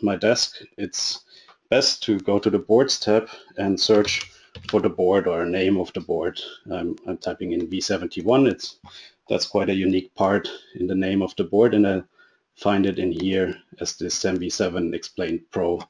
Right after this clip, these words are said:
On the right-hand side now I can see that if I get a filtered list of, um, software components and device family packs that are compatible with my board or the device on the board.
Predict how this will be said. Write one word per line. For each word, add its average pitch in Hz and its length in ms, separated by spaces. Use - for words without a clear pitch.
On 120 80
the 120 100
right-hand 147 400
side 98 360
now 101 240
I 95 180
can 98 220
see 107 640
that 92 180
if 90 180
I 87 100
get 92 140
a - 20
filtered 120 460
list 110 320
of, - 280
um, 87 360
software 117 400
components 104 580
and 90 100
device 95 460
family 101 320
packs - 480
that 95 120
are 92 60
compatible 98 640
with 98 180
my 90 140
board 117 500
or 98 140
the 92 100
device 87 460
on 95 220
the 92 60
board. 82 360